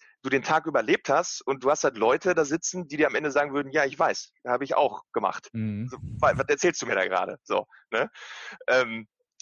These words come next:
Speaker 1: insofern habe ich irgendwann für mich tatsächlich,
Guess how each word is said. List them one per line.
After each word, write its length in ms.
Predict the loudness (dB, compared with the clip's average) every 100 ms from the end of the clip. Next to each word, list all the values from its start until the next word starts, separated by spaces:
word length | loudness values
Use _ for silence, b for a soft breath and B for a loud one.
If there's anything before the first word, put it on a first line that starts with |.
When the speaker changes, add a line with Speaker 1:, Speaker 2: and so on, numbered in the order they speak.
| _ _ _
Speaker 1:
insofern 520 | -2 2 0 2 0
habe 120 | 0
ich 140 | -4 -2
irgendwann 340 | -2 2 0
für 140 | 0 -6
mich 240 | -4 -6
tatsächlich, 800 | -4 -2 -2 -4 -4 -6 -6 -16